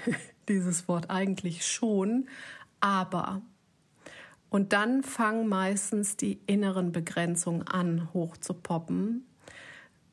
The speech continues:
die wir uns selber aufgebaut haben durch, ja, aber dann verdiene ich weniger Geld. Ne, also dann wird's unbequem, dann wird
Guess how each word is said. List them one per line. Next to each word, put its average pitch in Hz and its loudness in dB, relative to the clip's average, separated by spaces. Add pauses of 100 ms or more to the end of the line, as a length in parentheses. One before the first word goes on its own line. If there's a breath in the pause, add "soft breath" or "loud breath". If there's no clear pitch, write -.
(120)
die 202 2
wir 196 4
uns 175 0
selber 226 4
aufgebaut 175 -2
haben 180 -2 (160)
durch, 190 0 (160)
ja, 185 2
aber 185 2
dann 180 0
verdiene 190 2
ich 180 -4
weniger 185 2
Geld. 208 0 (880 loud breath)
Ne, 226 2
also 202 2
dann 208 4
wird's 202 0
unbequem, 226 2
dann 190 2
wird 208 0